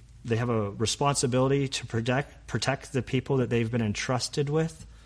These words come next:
And so as it relates to the coronavirus, I've, I've talked about the pickle. Clearly, we as a church, we are, um, because of Romans thirteen, in large part, we're saying, "You know what? We're,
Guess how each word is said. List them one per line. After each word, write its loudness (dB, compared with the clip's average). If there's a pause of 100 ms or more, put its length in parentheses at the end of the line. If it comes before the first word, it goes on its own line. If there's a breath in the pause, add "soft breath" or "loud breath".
(720 loud breath)
And 0
so 4
as 4
it 2
relates 4
to -2
the 0
coronavirus, 4
I've, -2
I've 2
talked 0
about 2
the 0
pickle. 0
Clearly, 4
we 4
as 2
a 0
church, -2
we 4
are, 2 (460 loud breath)
um, -4 (1000)
because 4
of 8
Romans 4
thirteen, 2
in 4
large 2
part, 0
we're 0
saying, 2
"You 2
know 2
what? 0
We're, 0